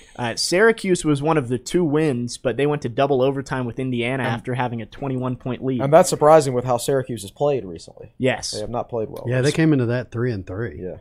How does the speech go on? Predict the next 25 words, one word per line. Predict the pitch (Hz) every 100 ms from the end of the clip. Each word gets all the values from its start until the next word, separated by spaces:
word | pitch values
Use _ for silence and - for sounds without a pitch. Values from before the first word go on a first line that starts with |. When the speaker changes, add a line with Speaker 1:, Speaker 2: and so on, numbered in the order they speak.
| -
Speaker 1:
Yeah, | 127 131
Speaker 3:
Um, | 117 110
Speaker 1:
and |
Indiana, | 127 139 135 143
an | 127
All-American | 135 131 131 131 127
player, | - 127 127 127 - _ -
uh, | 113 110
Trace | - 131
Jackson | - 135 131 - 117
Davis, | 123 123 113
he | 131
had | 123
thirty | - 139 147 143
and | 113
sixteen | - 135 - 131 127
last | 117 107 -
night | 113
against | 107 110 107 -
them | 110
in, | 104 107
in | 123
a | 113
loss. | 113 113 104 - -
So, | - 110 101